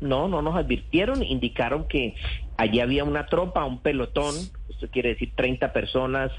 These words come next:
eh, eh, cuidando esta zona y asegurando el aterrizaje de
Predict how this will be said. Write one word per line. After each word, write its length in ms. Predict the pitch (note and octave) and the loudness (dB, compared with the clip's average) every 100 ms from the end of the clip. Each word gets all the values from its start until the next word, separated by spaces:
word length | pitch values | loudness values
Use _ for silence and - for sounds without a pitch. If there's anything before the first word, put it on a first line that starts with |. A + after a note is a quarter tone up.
| - - - - | -10 -10 -8 0
eh, 260 | G2+ F#2 - | 2 0 0
eh, 220 | G2+ F2+ | -2 0
cuidando 760 | - A#2 A2 A#2+ C3+ B2+ C#3+ - | 2 4 4 2 0 0 0 0
esta 300 | A#2+ A#2+ C#3 | -2 0 0
zona 340 | - D#3 G3+ F#3+ | 2 2 2 0
y 80 | |
asegurando 680 | A#2+ - A2+ G#2 A2+ A#2 C#3+ | 0 0 0 0 0 0 0
el 80 | C#3 | 0
aterrizaje 840 | B2+ B2 A2+ G2 B2 A#2+ C3+ D#3 - | 0 -2 -4 -2 -2 0 0 0 0
de 360 | A#2+ G#2+ G2 | 0 0 -4